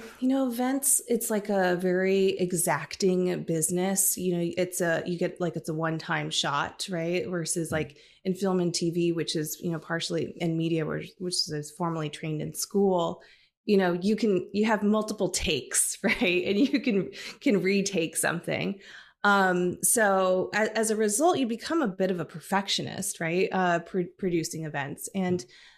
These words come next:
Speaker 1: that was a very big lesson learned, you know, for me in those early days when you're trying to make a, a technology product, um, and sort of the whole process of, like, um,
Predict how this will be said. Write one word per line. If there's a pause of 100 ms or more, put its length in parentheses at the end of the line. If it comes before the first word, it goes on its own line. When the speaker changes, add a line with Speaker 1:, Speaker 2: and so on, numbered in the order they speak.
Speaker 1:
that
was
a
very
big
lesson
learned,
you
know,
for
me
in
those
early
days (360)
when
you're
trying
to
make
a,
a
technology
product, (100)
um, (600)
and
sort
of
the
whole
process
of,
like, (500)
um,